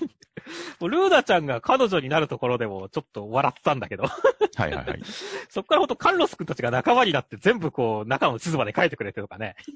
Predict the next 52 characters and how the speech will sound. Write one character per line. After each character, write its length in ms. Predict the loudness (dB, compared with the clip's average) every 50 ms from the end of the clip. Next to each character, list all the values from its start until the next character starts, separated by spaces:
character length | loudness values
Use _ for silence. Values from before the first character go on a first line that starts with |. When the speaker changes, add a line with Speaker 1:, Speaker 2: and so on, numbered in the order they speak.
| -8 -8 -4 -2
Speaker 2:
は 100 | -2 -2
い 40 | -2
は 60 | -4
い 40 | -10
は 100 | -10 -12
い。 60 | -16 _ _ _ _ -20 -18 -16 -16 -16
Speaker 1:
<laughs> 400 | -16 -16 -18 -20 -20 _ _ -6
で、 100 | -6 -6
新 240 | -6 -4 -6 -4
製 220 | 0 2 2 2 2
品、 260 | 2 0 0 0 0
新 520 | -2 -6 -14 -20 -14 -10 -8 -8 -6 -6
兵 220 | -2 0 2 0 2
器 100 | 2 2
は 100 | 0 2
完 220 | 2 2 0 0 0
成 280 | 0 0 2 2 2
し、 440 | 2 0 0 2 2 2 2 0 -4 -8 -20 -20 -20 -8
し 100 | -2 0
か 80 | 2
も 60 | 2 4
千 180 | 4 2 2
空 160 | 2 0 -2
く 140 | -2 -2 -6
ん 40 | -4
も 100 | -2 2
治 180 | 4 4 4 4
っ 40 | 4 0
た 120 | -2 0
状 160 | 0 0 0
態 120 | 2 0 0
で 60 | 0
こ 120 | -2 -6
っ 20 | -6
ち 100 | -2 -2
も 240 | 0 0 -2 -4 -8 _ _ _ _ _ _ _
も 240 | -2 -2 -2 -2 -2
う 80 | -8 _ _ _ _ _ -10
飛 100 | -2 2
行 140 | 2 2
機 60 | 2 2
飛 80 | 2
ば 80 | 2 4
せ 80 | 4
ま 80 | 2 2
す 80 | 2 0
よ 80 | -6 -8
っ 60 | _
て 60 | -16
い 40 | -16
う 20 | -16
ね。 120 | -16 -18